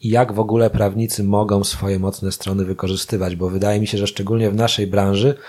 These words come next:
jesteśmy tak strasznie zaszufladkowani na podążanie jedną utartą ścieżką. Studia, aplikacja, y, próba rozwoju własnej kancelarii, jak się nie uda, to etat albo przebranżowienie.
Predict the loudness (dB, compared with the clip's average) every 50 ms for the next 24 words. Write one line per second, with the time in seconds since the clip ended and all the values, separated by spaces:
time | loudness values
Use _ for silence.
0 | -20 -20 -20 -20 -20 -14 -8 -6 -6 -4 -2 -2 -2 0 -2 -2 -2 -2 -2 0
1 | 2 2 2 2 2 0 2 2 2 0 0 -2 -2 0 0 -2 -2 -2 -2 2
2 | 2 4 4 4 2 0 0 -2 -6 _ _ -20 -20 -20 -20 -20 -20 _ _ _
3 | _ _ -2 2 2 2 4 4 4 4 4 4 4 4 4 4 4 4 4 4
4 | 2 2 2 2 0 0 0 0 -2 0 -2 -2 -4 -4 -6 -10 -10 -12 -12 -14
5 | -16 -20 _ _ _ _ _ _ _ _ -16 -8 -4 -2 2 4 4 4 4 2
6 | 2 0 -2 -2 0 0 0 0 -2 -2 0 0 2 2 2 0 0 -2 -6 -6
7 | -6 -6 -6 -6 -8 -8 -6 -4 0 2 4 4 4 2 2 2 2 2 2 2
8 | 0 -2 -2 -4 -4 -4 -4 -4 -4 -2 0 2 2 4 4 2 2 0 -2 -4
9 | -2 -2 0 0 0 0 2 2 2 2 2 -2 -4 -4 -2 0 0 0 2 2
10 | 0 0 0 -2 -2 0 0 0 0 -2 0 0 0 0 0 0 -4 -4 -6 -10
11 | -10